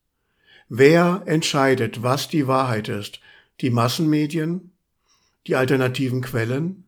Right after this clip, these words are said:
Die Pastoren und Vorsteher der Kirchen und Gemeinden? Der gesunde Menschenverstand? Pfarrer und andere Leiter christlicher Gemeinschaften stehen vor dem Problem,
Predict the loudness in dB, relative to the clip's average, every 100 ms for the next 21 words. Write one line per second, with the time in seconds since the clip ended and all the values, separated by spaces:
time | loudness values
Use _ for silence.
0 | _ _ _ _ _ _ _ -6 0 0
1 | 0 2 4 6 4 2 0 -2 0 0
2 | 0 0 0 0 -4 -2 0 0 -2 -4
3 | -4 -4 -4 -2 -4 -4 -6 -8 -12 _
4 | _ _ _ _ _ _ _ _ _ -4
5 | 0 2 2 2 0 -2 -6 -6 -8 -8
6 | -8 -6 -6 -6 -12 _ _ _ _ _
7 | _ _ _ _ _ -2 0 2 0 0
8 | -4 -6 -2 -2 0 0 2 0 0 -4
9 | -4 -6 -6 -8 -4 -4 -2 -4 -4 -6
10 | -8 -6 -4 -4 -10 -20 _ _ _ _
11 | _ -4 2 2 2 0 -2 -2 -6 -8
12 | -6 -2 0 2 0 -4 -10